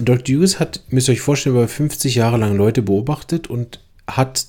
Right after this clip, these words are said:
während er am Patienten ist, äh, also, was, ich sag jetzt einfach mal irgendeine Zahl, circa achthundert homöopathische Arzneimittel im Kopf, mindestens, vielleicht mehr,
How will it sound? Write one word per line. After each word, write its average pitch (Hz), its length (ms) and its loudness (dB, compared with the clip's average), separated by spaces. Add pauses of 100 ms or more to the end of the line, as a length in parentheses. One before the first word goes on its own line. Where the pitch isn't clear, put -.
während 120 400 2
er 135 140 0
am 117 140 -2
Patienten 127 640 -2
ist, - 460 -4 (720)
äh, 110 340 -2 (240)
also, 190 380 -4 (260)
was, - 240 -6 (120)
ich - 200 -6
sag - 280 -2
jetzt - 120 0
einfach 120 200 -2
mal 107 140 -2
irgendeine 120 280 0
Zahl, 147 560 0 (280)
circa 135 300 2
achthundert 127 560 0
homöopathische 107 480 -2
Arzneimittel 107 440 0
im 90 80 -4
Kopf, - 420 -6 (840)
mindestens, 160 800 -2
vielleicht 104 400 -8
mehr, 160 260 0